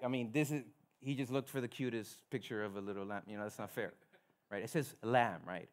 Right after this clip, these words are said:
No, no, no, no. In the Greek, it literally means little or small lamb. Now, notice,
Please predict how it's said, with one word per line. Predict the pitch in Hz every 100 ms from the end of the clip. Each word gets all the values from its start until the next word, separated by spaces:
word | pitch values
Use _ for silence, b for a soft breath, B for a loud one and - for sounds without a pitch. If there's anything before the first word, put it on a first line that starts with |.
| -
No, | 208
no, | 214
no, | 139
no. | 123 - b b b b _
In | 202 214
the |
Greek, | 208 233 170 - - - _ _ _ _ _ _ _ -
it | 170
literally | 170 190 226 262
means | 240 175 247 - - - - _ _ _ _ _ _ - 120
little | 147 190 214 226 226
or | 180 180
small | - 175 156
lamb. | 147 104
Now, | 117
notice, | 170 220 143 -